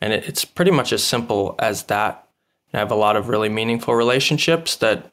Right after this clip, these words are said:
help keep me buoyed. And I have some projects and businesses that I've been working on and building that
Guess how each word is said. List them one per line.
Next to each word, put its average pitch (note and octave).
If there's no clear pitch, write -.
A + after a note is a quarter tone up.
help -
keep -
me A2+
buoyed. B2+
And A2+
I -
have G#2+
some -
projects A#2+
and G2
businesses A#2
that A2
I've G2+
been A2
working A2
on A2
and G2+
building A#2
that G2